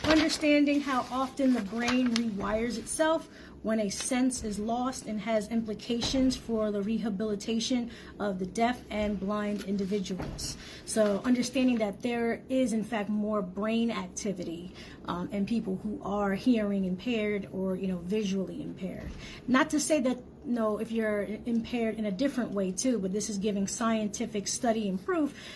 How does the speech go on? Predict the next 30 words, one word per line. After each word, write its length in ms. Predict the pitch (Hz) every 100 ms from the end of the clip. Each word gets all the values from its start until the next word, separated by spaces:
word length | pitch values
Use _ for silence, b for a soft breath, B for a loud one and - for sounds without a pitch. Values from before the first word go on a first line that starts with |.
| B -
that 140 | 208
the 80 | 190
brain 340 | 190 226 214
does 220 | 202 220
seem 300 | 214 240 214 196
to, 440 | - 190 180 180 B B - -
um, 500 | 180 170 165 165 - - -
have 360 | - 247 226 202
more 320 | 214 220 214
activity 640 | 185 180 - 202 175 165
once 560 | 156 180 190 185 - -
it 140 | - 180 - - -
realizes 920 | 220 254 254 226 180 190 185 190 185
itself 540 | - - 202 170 - - B B -
to 140 | - 196
have 500 | - 214 196 180 175 -
a 180 | 185 180
disability. 720 | 180 180 - 165 135 - - B B B B B B B -
Um, 580 | 214 208 202 196 202 196 B B - - - - - - - - - - -
studies 400 | - 262 254 254
have 160 | 254 -
focused 460 | 269 262 262 247
on 140 | 233 220
the 60 |
blind 360 | 190 226 226 226
individuals 720 | 226 202 208 214 233 226 220
who 120 | 202 -
often 380 | 214 - 226
have 320 | 226 214 214 -
enhanced 640 | 202 196 - 240 226 226